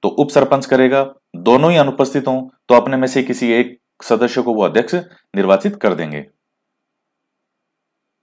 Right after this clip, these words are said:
बैठक की अध्यक्षता कर रहे सरपंच या उप सरपंचों को मतों के बराबर होने की स्थिति में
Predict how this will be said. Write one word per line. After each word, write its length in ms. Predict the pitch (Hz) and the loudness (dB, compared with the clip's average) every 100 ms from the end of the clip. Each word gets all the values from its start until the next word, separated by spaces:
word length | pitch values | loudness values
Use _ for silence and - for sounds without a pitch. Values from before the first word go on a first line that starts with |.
| _ _ _ _ _ _ _ _ _ _ _ _ _ _ _ _ _ _ _ _ _ _ _ _ _ _ _ - | _ _ _ _ _ _ _ _ _ _ _ _ _ _ _ _ _ _ _ _ _ _ _ _ _ _ _ 4
बैठक 360 | 131 160 165 | 4 6 4
की 120 | 170 151 | 6 4
अध्यक्षता 460 | 98 139 139 160 | 6 4 6 4
कर 180 | 143 135 | 6 6
रहे 140 | 143 | 6
सरपंच 500 | 135 113 107 147 147 | 4 2 2 2 2
या 140 | 139 139 | 4 4
उप 220 | 139 - | 4 0
सरपंचों 500 | 135 127 135 135 139 | 2 2 0 0 2
को 140 | 143 | 2
मतों 400 | 131 113 113 147 | 2 0 2 0
के 160 | 151 147 | 4 2
बराबर 380 | 127 117 117 151 | 6 6 6 4
होने 320 | 107 104 123 | 2 0 0
की 180 | 127 117 | 0 -2
स्थिति 320 | - 101 117 | -2 -2 -2
में 320 | 101 80 - | -4 -6 -12